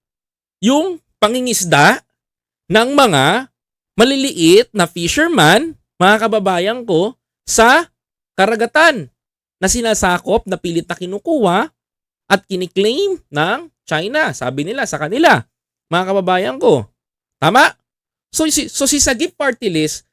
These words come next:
ang, ang pinaglalaban niya dapat, mga kababayan ko, is karapatan. So, asan ang karapatan ng mga maliliit na mangingisda doon? So, supposed to be, you are pro-Filipino. Mga kababayan ko,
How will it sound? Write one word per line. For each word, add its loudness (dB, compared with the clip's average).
ang, -2
ang -2
pinaglalaban -2
niya -6
dapat, -4
mga -4
kababayan -4
ko, -4
is -4
karapatan. -4
So, -4
asan 0
ang -10
karapatan -4
ng -6
mga -6
maliliit -4
na -12
mangingisda -8
doon? -10
So, -2
supposed 0
to -6
be, -4
you -6
are -2
pro-Filipino. -6
Mga -4
kababayan -4
ko, -8